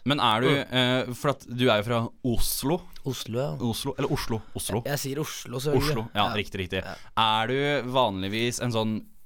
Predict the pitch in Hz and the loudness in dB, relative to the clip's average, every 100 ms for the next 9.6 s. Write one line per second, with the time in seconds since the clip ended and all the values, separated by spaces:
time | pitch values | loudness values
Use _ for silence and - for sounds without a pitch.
0 | 113 107 107 107 113 107 - 110 107 123 | -6 0 0 2 0 0 -2 -2 0 0
1 | 196 - 120 113 113 117 107 107 104 104 | 0 0 -2 -2 -4 2 2 2 0 -2
2 | 107 104 98 - 107 95 98 101 110 107 | 0 -2 -6 -2 0 2 2 2 0 0
3 | 95 - - 107 98 98 101 117 101 90 | 0 -2 -4 -4 -2 -2 -4 -4 -4 -4
4 | 101 92 95 95 95 95 92 127 139 - | -4 -4 -2 -2 -2 -2 -4 -2 -4 -2
5 | 101 95 95 101 196 190 202 107 104 120 | -4 -4 -6 -4 -2 0 0 2 0 0
6 | 107 113 110 107 - - - - - 127 | 0 2 2 0 -8 -20 -20 -6 -2 -2
7 | - 120 107 101 101 107 107 107 110 95 | 0 -2 0 0 0 0 -2 -2 -2 -2
8 | 95 107 104 101 95 90 90 101 104 98 | -2 0 0 0 -4 -2 -2 -2 -2 -2
9 | 98 - 95 104 85 | -4 -4 -6 -4 -2